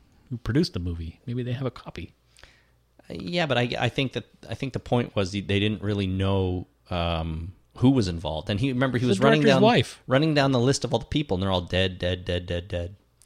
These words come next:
Speaker 2: Um, and he was searching for someone who was at that screening where they burned the place down and killed everybody.
Speaker 1: Right.
Speaker 2: And that writer was there.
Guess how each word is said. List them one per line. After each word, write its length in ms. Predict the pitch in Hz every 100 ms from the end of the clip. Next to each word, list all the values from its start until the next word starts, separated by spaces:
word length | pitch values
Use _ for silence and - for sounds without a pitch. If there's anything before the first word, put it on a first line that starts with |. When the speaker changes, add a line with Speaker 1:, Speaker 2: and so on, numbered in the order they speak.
| - _ _ - _ _
Speaker 2:
Um, 400 | 107 90 87 90 -
and 140 | - 120
he 80 |
was 100 | 127
searching 300 | - 165 -
for 140 | 151 139
someone 300 | - 127 123
who 100 | 117
was 220 | 117 104
at 220 | - 113 -
that 180 | 110
screening 460 | - - 117 101 85
where 100 | 85
they 120 | 82
burned 220 | 85 104
the 60 | 92
place 240 | - 95
down 220 | - 98 90
and 80 |
killed 200 | 82 101
everybody. 380 | 90 78 - -
Speaker 1:
Right. 300 | 117 104 90 - -
Speaker 2:
And 100 | 90
that 180 | 92 95 - - - -
writer 400 | 110 98 98 92
was 200 | 85 85
there. 300 | - 85 76